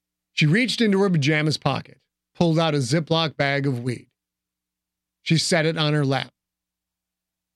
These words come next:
"I guess we brought it on ourselves,"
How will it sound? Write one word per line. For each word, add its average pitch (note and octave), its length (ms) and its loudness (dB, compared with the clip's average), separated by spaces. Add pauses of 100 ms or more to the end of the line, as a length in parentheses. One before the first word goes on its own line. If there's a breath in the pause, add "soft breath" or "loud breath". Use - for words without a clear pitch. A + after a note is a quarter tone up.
(500)
"I - 100 0
guess - 480 -2 (960)
we D4 120 2
brought F#4+ 260 2
it C4+ 80 2
on B3 60 2
ourselves," G3 880 0